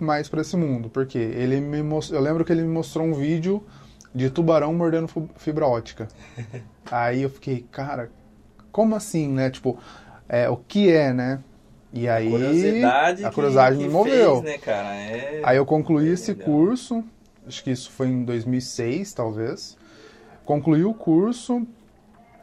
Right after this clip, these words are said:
Speaker 1: e eu não fui tra-, não consegui entrar no mercado de trabalho, óbvio. Primeiro que eu tinha dezesseis anos,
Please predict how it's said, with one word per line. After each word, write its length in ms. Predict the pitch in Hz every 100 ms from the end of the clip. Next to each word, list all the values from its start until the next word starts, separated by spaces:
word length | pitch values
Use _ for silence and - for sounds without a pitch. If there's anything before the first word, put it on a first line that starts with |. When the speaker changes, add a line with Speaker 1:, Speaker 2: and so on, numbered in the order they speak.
| - - _ _ _ -
Speaker 1:
e 200 | 160 160
eu 100 | 170
não 200 | 175 190
fui 160 | 220 202
tra-, 200 | 185 175
não 120 | 175
consegui 520 | 190 190 185 214 233 -
entrar 340 | 160 175 160 147
no 60 | 156
mercado 280 | 175 165
de 40 | 160
trabalho, 460 | 233 233 151 170
óbvio. 320 | 139 147 123 110 120 117 113
Primeiro 260 | 127 127
que 60 | 120
eu 40 |
tinha 140 | 123 127
dezesseis 460 | 127 131 151 175
anos, 640 | 151 135 170 175 135 120